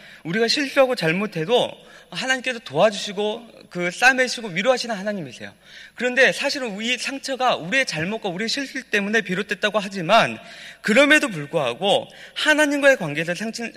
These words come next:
생긴 상처는 우리의 마음을 아프게 합니다. 우리의 영을 힘들게 합니다. 여러분, 사람에게 상처받으면 기도하면 됩니다.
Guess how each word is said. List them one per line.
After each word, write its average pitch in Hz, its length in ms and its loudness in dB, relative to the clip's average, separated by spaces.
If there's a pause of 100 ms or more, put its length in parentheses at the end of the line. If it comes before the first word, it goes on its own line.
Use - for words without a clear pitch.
(120)
생긴 226 320 -8
상처는 156 540 -6 (240)
우리의 175 340 -4
마음을 120 400 -4
아프게 185 320 -6
합니다. 101 400 -12 (180)
우리의 175 320 -4
영을 156 240 -6
힘들게 240 380 -8
합니다. 104 360 -8 (1300)
여러분, 202 220 0
사람에게 262 560 0
상처받으면 185 720 -6
기도하면 202 440 -2
됩니다. 107 480 -10